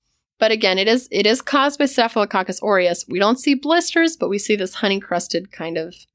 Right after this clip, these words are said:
infection on the skin. In the bullous form of impetigo, which is described in the clinical presentation, we see large fluid-filled blisters in one isolated area of the body that slough off easily.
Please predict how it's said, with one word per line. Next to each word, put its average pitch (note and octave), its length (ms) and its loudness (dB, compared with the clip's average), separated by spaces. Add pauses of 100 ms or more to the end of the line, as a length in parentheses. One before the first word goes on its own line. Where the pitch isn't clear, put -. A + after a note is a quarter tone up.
(160)
infection E3+ 800 -6 (360)
on F3 180 -2
the E3 80 -4
skin. - 460 -6 (100)
In A#3 160 4
the A3 260 0
bullous F4 400 2
form F#3+ 220 0
of E3+ 80 0
impetigo, E3 920 -2
which G3 200 -4
is F#3 140 -2
described F3+ 480 -2
in E3 140 -4
the E3 340 -8
clinical G#3 380 0
presentation, E3+ 720 -2
we G3 120 2
see G3 480 0 (100)
large G#3+ 540 0
fluid-filled G#3 600 2
blisters F#3 560 0
in F#3 140 -2 (220)
one F3+ 500 -2
isolated E3+ 540 -2
area E3 380 0
of - 140 -6
the F#3 80 -6
body F3+ 300 2
that E3+ 160 -2
slough - 300 -4
off D#3+ 240 -2
easily. G3 680 -2